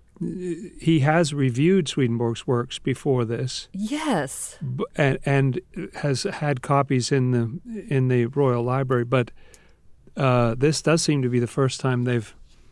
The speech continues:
Speaker 1: met face to face. He was quite a bit younger than Swedenborg.
Speaker 2: Okay. And they're having
Speaker 1: And
Speaker 2: a
Speaker 1: was
Speaker 2: direct
Speaker 1: known as a
Speaker 2: connection.
Speaker 1: progressive, uh, librarian. Uh, you know, I think he was interested in a variety of,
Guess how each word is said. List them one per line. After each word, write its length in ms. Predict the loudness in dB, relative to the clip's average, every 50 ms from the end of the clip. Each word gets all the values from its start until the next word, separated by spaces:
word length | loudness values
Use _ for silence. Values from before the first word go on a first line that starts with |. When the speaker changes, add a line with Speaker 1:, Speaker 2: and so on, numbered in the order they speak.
| -20 -20 -20 -20 -20 -20 -20 -20 -6 0
Speaker 1:
met 260 | 0 0 0 0 -2
face 280 | 0 2 2 2 2 -2
to 100 | -4 0
face. 240 | 2 2 2 4
He 100 | 2 2
was 140 | 2 2 2
quite 200 | 4 4 4 4
a 40 | 4
bit 260 | 2 0 -2 -2 -10 -12 -8 -2
younger 340 | 2 2 4 4 4 2 2
than 200 | 0 -2 -4 -4
Swedenborg. 540 | -4 -4 -2 -2 -2 -2 -4 -4 -4 -4 -6 _ _ _ -20 -20 -20 _ _ -2 0
Speaker 2:
Okay. 380 | 0 0 0 0 0 0 0 -2 -4 -8 -20 -20 -20 -20 -20 _ -20 -14
And 100 | -10 -6
they're 80 | -4 0
having 140 | 2 4 4
Speaker 1:
And 80 | 4
Speaker 2:
a 20 | 4
Speaker 1:
was 140 | 2 2 2
Speaker 2:
direct 200 | 2 4 4 4
Speaker 1:
known 160 | 4 4 4
as 220 | 4 4 4 2
a 20 | 0
Speaker 2:
connection. 160 | 0 0 2
Speaker 1:
progressive, 920 | 2 2 2 4 4 4 4 2 2 2 2 2 2 -2 -6 -10 -14 -18 -20 -20 _ _ _ _ -20 -20 -20 -20 _ _ _ _ -20 -20 _ _ -20 -20 -20 _ _ -2
uh, 480 | 0 2 2 4 2 2 2 0 -2 -4 -8 _ _ _ _ -14 -14 _ -6
librarian. 1000 | -6 -4 -2 2 2 4 4 4 4 4 4 4 4 2 0 -2 -4 -6 -8 -6 -6
Uh, 60 | -8 -4 0
you 120 | 0 2 4
know, 100 | 4 2
I 80 | 2
think 180 | 2 0 0 0
he 80 | 0 2
was 200 | 2 2 2 2
interested 440 | -2 0 0 -2 -2 -2 -4 -4
in 100 | -2 -2
a 60 | -2 -2
variety 480 | -2 -2 0 0 0 0 2 2 0
of, 300 | 0 0 -4 -12 -20 -20